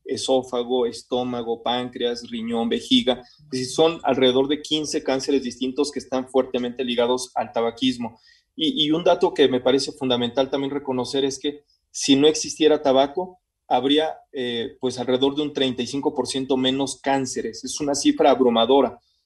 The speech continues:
Eh, cada año se diagnostican veinte millones de pacientes con cáncer en el mundo,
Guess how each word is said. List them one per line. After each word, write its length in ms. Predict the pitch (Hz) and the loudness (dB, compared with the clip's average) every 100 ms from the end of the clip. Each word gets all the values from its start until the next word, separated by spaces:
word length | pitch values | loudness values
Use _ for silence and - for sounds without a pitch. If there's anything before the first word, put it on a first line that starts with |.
| _ | _
Eh, 180 | 123 127 | -2 2
cada 180 | 147 147 | 4 4
año 160 | 151 | 4
se 120 | 147 143 | -2 -4
diagnostican 600 | 120 - 139 147 139 123 | -4 -6 -2 -2 -2 -6
veinte 360 | 117 139 143 147 | -2 0 2 0
millones 380 | 135 131 135 139 | 2 2 2 0
de 100 | 135 | -2
pacientes 600 | 117 - 131 131 139 - | -4 -6 -6 -4 -4 -2
con 240 | 123 113 | -4 -2
cáncer 460 | - 131 135 143 127 | 0 0 0 0 0
en 100 | 120 | 0
el 140 | 117 | -2
mundo, 420 | 139 147 147 170 | -2 -2 -2 -4